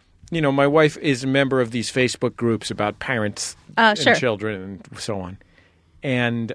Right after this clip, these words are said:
Speaker 1: uh, not least of which are the One Bad Mother Facebook groups that she's a member
Speaker 2: She's
Speaker 1: of.
Speaker 2: a
Speaker 1: But
Speaker 2: professional parent.
Speaker 1: but a few others, like a Southern California, so, you know, whatever. And, uh, they said I should go to the,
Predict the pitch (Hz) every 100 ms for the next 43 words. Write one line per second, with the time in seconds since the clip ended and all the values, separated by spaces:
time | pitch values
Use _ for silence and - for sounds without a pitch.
0 | - 120 113 113 135 156 139 139 - 107
1 | 110 - 147 147 123 123 123 110 107 120
2 | 110 104 104 - 104 - 95 - 98 104
3 | 92 98 87 92 90 - 127 123 208 202
4 | 202 190 214 202 147 135 160 147 185 165
5 | 135 139 131 131 101 107 - 107 107 107
6 | 113 104 - - - 196 147 104 - _
7 | - 113 95 82 85 - - - - _
8 | _ _ 139 131 127 120 120 123 147 151
9 | 127 117 - 113 120 113 120 107 92